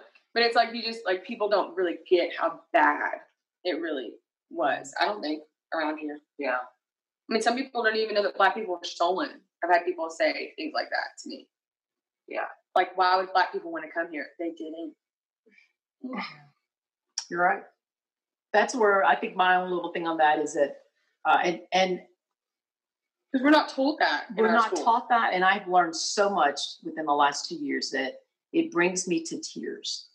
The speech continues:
Speaker 1: Oh, yeah.
Speaker 3: to know that in my age, I did not know that.
Speaker 2: Mm-hmm.
Speaker 3: I did not know that. So those are, those are all wonderful points.
Speaker 2: The International Civil Rights Museum in Greensboro, North Carolina. Blake and I are going to visit my mom in Winston-Salem, um,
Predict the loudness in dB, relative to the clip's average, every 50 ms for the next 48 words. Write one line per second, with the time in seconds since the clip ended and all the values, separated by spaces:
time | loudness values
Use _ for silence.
0 | -4 -4 -2 0 -2 -2 -2 -2 -2 0 0 2 4 4 4 4 4 4 0 0
1 | -2 -2 -4 -4 -2 2 2 4 4 2 0 -2 -4 -4 -4 -6 -8 -10 -8 -6
2 | -4 -4 -4 -6 -4 -4 -4 -4 -4 -6 -8 -6 -4 -4 -4 -4 -6 -8 -12 -12
3 | -12 -12 -12 -14 -14 -14 -16 _ _ -20 _ -16 -12 -10 -10 -10 -10 -14 _ _
4 | _ _ _ _ _ _ _ -16 -12 -10 -8 -8 -6 -4 -4 -4 -4 -6 -8 -12
5 | -12 -12 -12 -10 -10 -10 -10 -10 -10 -8 -8 -8 -8 -10 -10 -6 -4 -4 -4 -2
6 | -4 -4 -4 -4 -4 -6 -6 -6 -6 -6 -2 -2 0 0 -2 -4 -6 -10 -12 -14
7 | -16 _ _ _ _ _ -20 -20 -16 _ -12 -4 -4 -4 -4 -2 -2 -2 0 0
8 | 0 0 0 0 -2 -4 -4 -4 -4 -2 -4 -6 -6 -6 -6 -4 -4 -2 0 0
9 | 0 0 -2 -4 -6 -8 -8 -8 -8 -8 -10 -8 -8 -8 -10 -8 -4 -4 -4 -2
10 | -4 -4 -4 -4 -4 -2 -2 -4 -6 -6 -6 -8 -6 -4 -4 -2 -2 -2 -2 -4
11 | -4 -6 -10 _ _ 2 2 2 2 0 0 0 0 0 -2 -2 -2 -6 -10 -10
12 | -8 -4 -4 0 2 2 0 0 -2 -8 -10 -10 -12 -18 -20 -20 -6 -2 -2 0
13 | 0 0 -2 -2 -4 -10 -18 _ _ _ -2 0 0 2 0 0 -2 -6